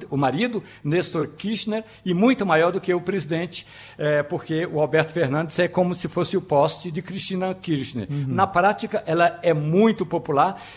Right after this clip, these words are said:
Speaker 1: e houve muitas manifestações ontem na Argentina, principalmente no sul da Argentina, onde a família Kirchner, eh, eh, tem muito prestígio, como eu disse,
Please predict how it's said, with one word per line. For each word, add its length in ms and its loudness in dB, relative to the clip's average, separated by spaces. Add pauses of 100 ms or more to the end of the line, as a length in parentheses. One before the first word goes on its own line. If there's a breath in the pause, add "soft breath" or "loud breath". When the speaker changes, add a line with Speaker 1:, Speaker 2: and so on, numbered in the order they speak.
Speaker 1:
e 140 4
houve 480 6
muitas 600 2
manifestações 920 -2
ontem 320 -2
na 100 2
Argentina, 560 -2 (400 loud breath)
principalmente 720 0
no 160 2
sul 320 0
da 140 4
Argentina, 580 -2 (240 loud breath)
onde 200 0
a 40 2
família 380 0
Kirchner, 640 -2 (240 loud breath)
eh, 760 0 (220)
eh, 160 -4
tem 180 0
muito 400 0
prestígio, 880 -6
como 180 -2
eu 60 0
disse, 360 -4